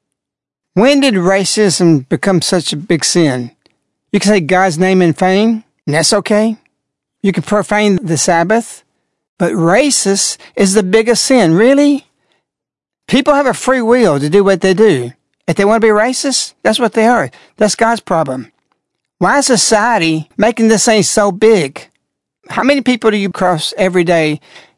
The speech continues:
that say, "I hate blacks," or, "I hate this person," or, "I hate Chinese"? I don't bump in people like that.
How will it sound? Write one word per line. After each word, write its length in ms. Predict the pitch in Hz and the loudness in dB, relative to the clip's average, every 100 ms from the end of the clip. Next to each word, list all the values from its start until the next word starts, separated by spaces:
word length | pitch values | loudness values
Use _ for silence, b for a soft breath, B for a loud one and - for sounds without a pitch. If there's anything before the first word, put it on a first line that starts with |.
| - | -4
that 220 | 185 185 - | -2 -2 -6
say, 220 | - 208 190 | -2 2 2
"I 180 | 185 | 2
hate 400 | - 185 214 208 | -2 -2 -4 -4
blacks," 380 | 165 170 160 - B B | -2 -2 -4 -10 B B
or, 60 | 170 | -2
"I 160 | 180 | -2
hate 320 | 160 185 185 - | 0 0 -2 0
this 180 | 185 | 0
person," 540 | - 190 170 - 156 131 B B | 0 -2 -2 -4 -8 -14 B B
or, 60 | 175 | -2
"I 100 | 180 | 0
hate 260 | 202 202 | 0 0
Chinese"? 680 | - 196 180 170 147 135 - - _ _ _ _ _ _ _ _ | -2 0 0 0 -2 -4 -8 -12 _ _ _ _ _ _ _ _
I 160 | 160 160 | -4 0
don't 320 | 285 - 143 | 0 -2 -4
bump 220 | 156 - | -4 -2
in 100 | 151 | -4
people 240 | 165 165 147 | -2 -2 -2
like 220 | 131 120 | -4 -4
that. 420 | 139 156 - | -4 -4 -6